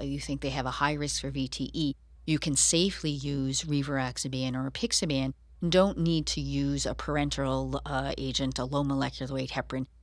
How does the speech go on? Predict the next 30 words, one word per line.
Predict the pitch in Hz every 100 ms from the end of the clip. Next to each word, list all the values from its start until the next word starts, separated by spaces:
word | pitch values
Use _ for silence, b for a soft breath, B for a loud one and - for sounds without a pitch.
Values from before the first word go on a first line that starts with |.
| -
which | - -
significantly | - 170 175 180 - 156 151 147 139 143 - - -
increases | - 147 139 - 135 131 123
the |
patient's | - 127 - 113
quality | - - 117 123 131
of | 120 123
life. | 120 - - - - -
Which | 151 170 190 -
patient | - 180 175 175
we | 160 160
actually | 151 151 - 147 139
select | - 131 143 127 214 - - -
for | - 180
prophylaxis, | - 170 160 160 151 147 - 160 151 -
I | 160
think, | 147 143 143
still | - 170 147
needs | 147 135 -
to | 139
be | 135 131
refined | 131 - 123 120 127 127 -
a | 139
bit. | 135 127 - - - - -
Certainly, | - 190 185 180
if | 165 156
I | 156 175
see | 165 - 170 156 156 151
a | -
patient | 160 156 151 - 143 143